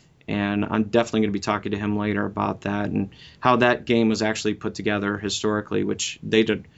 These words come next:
Ubisoft did a lot of work in trying to get a lot of accuracies done within that game. So, um, couple,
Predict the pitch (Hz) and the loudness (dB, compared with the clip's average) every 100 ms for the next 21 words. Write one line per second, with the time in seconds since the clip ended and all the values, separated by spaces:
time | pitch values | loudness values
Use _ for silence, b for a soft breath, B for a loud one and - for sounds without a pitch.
0 | b - 135 123 110 104 107 101 110 110 | b 2 4 6 4 2 0 4 6 6
1 | 104 101 107 104 101 98 107 104 104 101 | 2 0 -2 -2 -4 -2 -2 0 -2 0
2 | 107 104 - b b b b b - - | -2 -2 -8 b b b b b -10 -4
3 | 104 110 113 110 104 113 113 107 101 104 | 2 6 6 4 2 0 0 -2 0 -2
4 | 101 101 - 104 104 101 101 - 104 104 | -2 -4 -4 -2 0 -4 -6 -8 -4 0
5 | 104 107 - 104 101 98 - _ _ _ | 0 0 -2 -2 -2 -4 -10 _ _ _
6 | _ _ _ - - - 110 107 b b | _ _ _ -20 -6 4 4 4 b b
7 | b b b - 135 139 139 135 - - | b b b 0 4 6 6 4 0 -12
8 | _ _ - 147 147 131 | _ _ -2 0 4 2